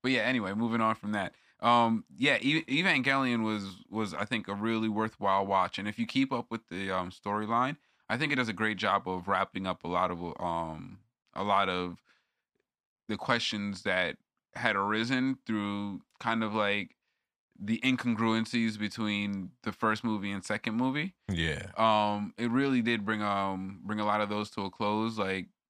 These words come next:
Speaker 1: and, and man, the story with Rei, I mean, it was very emotional. Like, the dramatic parts of the movie were really well done. Um, and Shinji, man, finally knuckles up a bit. And so, no
Speaker 2: <laughs>
Speaker 1: spoilers, but, um, you know, I, I just,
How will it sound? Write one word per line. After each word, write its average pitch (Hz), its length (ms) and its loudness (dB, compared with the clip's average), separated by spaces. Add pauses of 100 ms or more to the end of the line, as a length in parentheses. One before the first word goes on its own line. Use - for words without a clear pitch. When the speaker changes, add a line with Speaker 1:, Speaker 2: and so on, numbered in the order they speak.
(340)
Speaker 1:
and, 120 180 0
and 117 220 0
man, 120 260 4
the 104 60 -8
story 127 320 2
with 113 200 -2
Rei, 110 340 2 (380)
I 135 60 -2
mean, 147 180 2
it 143 100 0
was 143 180 2
very 160 300 4
emotional. 123 560 2
Like, 104 200 -2
the 110 100 -2
dramatic 110 680 0
parts 117 320 0
of 147 60 -14
the 92 100 -8
movie 107 360 -2
were 117 60 2
really 104 460 -2
well 95 240 -2
done. 92 380 -4 (340)
Um, 104 300 4
and 110 100 0
Shinji, 135 480 2
man, 123 300 4
finally 143 400 -2
knuckles 127 420 2
up 123 220 2
a 107 40 -6
bit. 95 240 -4
And 104 140 -4
so, 127 160 2
no 127 180 4
Speaker 2:
<laughs> - 0 -
Speaker 1:
spoilers, 113 640 2 (280)
but, 104 140 2
um, 98 340 2 (580)
you 123 140 0
know, 113 240 4
I, 120 320 4
I 123 60 4
just, 107 440 -6